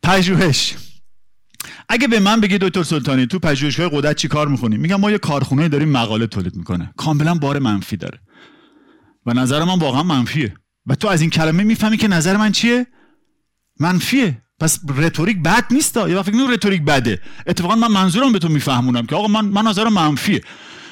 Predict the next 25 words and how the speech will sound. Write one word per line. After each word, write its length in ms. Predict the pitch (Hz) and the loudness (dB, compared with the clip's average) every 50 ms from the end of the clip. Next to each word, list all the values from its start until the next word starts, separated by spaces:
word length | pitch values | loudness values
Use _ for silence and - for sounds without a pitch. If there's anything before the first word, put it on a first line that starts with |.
| - - | -6 -2
ولی 120 | 175 233 | 0 2
اگر 160 | 254 233 226 220 | 2 4 2 2
یه 60 | 214 | 2
مسئولی 340 | 202 185 175 - 196 190 190 | 2 0 0 0 0 0 2
بیاد 160 | 180 190 180 | 2 0 0
تو 80 | - | -2
تلویزیون 460 | 170 - 190 185 180 185 160 175 214 208 | -2 -2 0 0 2 0 2 2 2 2
میگه: 340 | 196 180 190 196 196 190 - _ _ _ - - - | 2 2 2 0 0 -2 -6 _ _ _ -20 -16 -8
"تولید 340 | - 123 120 123 123 107 - | -6 -4 -2 -2 -2 -2 -2
علم، 320 | - 113 104 98 92 87 | -2 0 0 -2 -2 -2
ما 200 | 95 101 104 95 | -2 -2 -4 -4
مثلاً 300 | 87 - - - 104 101 | -6 -8 -8 -6 -6 -4
در 160 | 104 104 92 | -4 -6 -6
تولید 360 | - - - 98 95 104 98 | -8 -8 -8 -6 -4 -4 -4
علم 220 | 104 98 101 95 92 | -4 -4 -4 -6 -6
مثلاً." 380 | - 90 - 87 82 85 85 - - - - - - | -6 -8 -10 -8 -8 -8 -10 -12 -16 -20 -20 -10 -6
بعد 80 | 131 | -2
میگه: 180 | 139 135 123 107 | -2 -2 -2 -2
"وای، 380 | 113 120 123 123 131 131 120 | -4 -4 -2 -2 -2 -2 -2
تولید 400 | 110 - - 95 - 123 117 - - | -4 -6 -8 -6 -4 -4 -4 -4 -4
علم 200 | - 110 139 147 - | -4 -4 -4 -6 -8
خیلی 460 | - - - - 101 98 107 110 170 | -12 -12 -10 -8 -8 -6 -6 -4 -4
خوبه، 220 | - 185 175 160 143 | -4 -4 -4 -4 -4
رتبه 200 | 123 107 - 151 | -6 -6 -8 -6
دهمی." 560 | 143 139 117 98 107 127 165 196 190 127 90 | -6 -4 -4 -4 -4 -4 -4 -4 -6 -8 -10